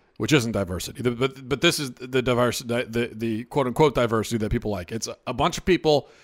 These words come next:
with different skin pigmentations and sexual proclivities, all,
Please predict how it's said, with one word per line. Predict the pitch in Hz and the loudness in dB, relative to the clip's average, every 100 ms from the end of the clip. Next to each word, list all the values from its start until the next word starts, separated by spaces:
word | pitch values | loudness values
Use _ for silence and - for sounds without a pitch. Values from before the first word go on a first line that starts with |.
| - | -8
with | 127 - | -6 0
different | 135 156 147 | 0 0 0
skin | - 151 139 135 | 2 2 2 -2
pigmentations | - 127 123 120 117 123 107 - _ _ _ - | 0 0 2 4 2 0 -6 -12 _ _ _ -6
and | 123 120 | -4 2
sexual | 143 - 147 | 2 4 2
proclivities, | 143 139 123 120 117 - _ - | 2 2 4 4 2 -2 _ -4
all, | 127 139 151 156 - | 4 6 6 4 0